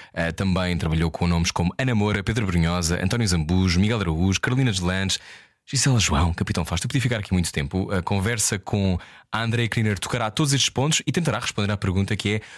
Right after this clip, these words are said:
porquê que os portugueses são tão fãs de música ao vivo? Será que há aqui uma ligação, ligação, aliás, umbilical,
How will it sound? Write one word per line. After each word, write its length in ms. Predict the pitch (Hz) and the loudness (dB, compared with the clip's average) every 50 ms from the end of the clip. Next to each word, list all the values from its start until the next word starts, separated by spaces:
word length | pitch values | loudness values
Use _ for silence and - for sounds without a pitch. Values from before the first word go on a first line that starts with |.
| - - _ | -20 -20 _
porquê 220 | - 151 131 190 190 | -2 0 2 2 2
que 80 | - | 2
os 80 | 170 - | 0 0
portugueses 480 | - - - 117 107 123 135 127 - | -2 0 2 2 2 4 2 2 2
são 200 | - - 156 160 156 120 - | 2 2 4 2 2 2 0
tão 380 | - 165 175 180 180 185 175 160 | -2 0 2 4 4 4 4 2
fãs 640 | - - - - 104 90 80 78 85 95 101 - - | 0 -2 -4 -2 -2 -2 -2 -4 -4 -2 -2 0 2
de 60 | 117 | 4
música 340 | 110 117 120 113 120 117 - | 4 4 4 4 2 2 2
ao 80 | 120 120 | 0 2
vivo? 220 | 117 120 117 - | 2 0 0 0
Será 220 | - - - 98 92 | -2 -2 -2 -4 -4
que 120 | - - | -2 -2
há 220 | 101 98 101 95 95 - - - - | -2 -2 -2 -4 -6 -10 -20 -20 -20
aqui 140 | _ - - | _ -2 2
uma 100 | 90 90 | 2 4
ligação, 480 | 95 92 101 95 92 87 - - - - - - | 4 4 4 4 4 2 2 0 -2 -4 -2 0
ligação, 420 | 117 113 127 117 101 - - 101 98 | 2 2 2 2 2 0 0 0 0
aliás, 340 | 92 90 90 90 90 - - | 2 2 0 0 -2 -2 0
umbilical, 680 | 151 123 113 107 107 104 95 - 98 90 95 98 107 | 2 2 4 4 2 2 0 0 0 0 0 -2 -4